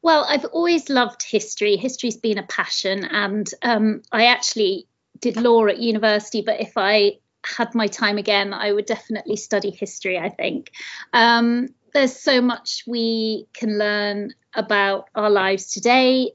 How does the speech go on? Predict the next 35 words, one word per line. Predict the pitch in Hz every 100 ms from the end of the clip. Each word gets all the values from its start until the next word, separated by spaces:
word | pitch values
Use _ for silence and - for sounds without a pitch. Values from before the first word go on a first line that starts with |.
| -
through | - 208
history, | 202 254 - - 240 233
and | - 220
I |
think | 220 254 226
that's | 226 - -
what | 208 196 -
I | 220 202
try | - 202 190
to | - 202
explore | - - - 202 190 185 180
through | - - 190 185 185 190 - - - _
fiction. | - 226 - 226 196 196 - -
Um, | 214 208 208 208 220 _ _ _ _ _ - - 254
and, | 233 247
and | 247 247
what | 269
I | 269
love | 247 240 226 226 - _ -
about | 226 220 214 214 _ _
historical | - 220 - 208 - -
fiction | - - - - - -
is | 220 214 -
that, | 214 208 - - - - - -
um, | 226 214 220 220
you | 277 254
can | 269
focus | 262 302 285 277 -
on, | 220 214 214 240
on | 226 214
the |
lives | 220 208 208 208 208 -
that, | 220 208 - - - _ -
that | 233
don't | 240 226 214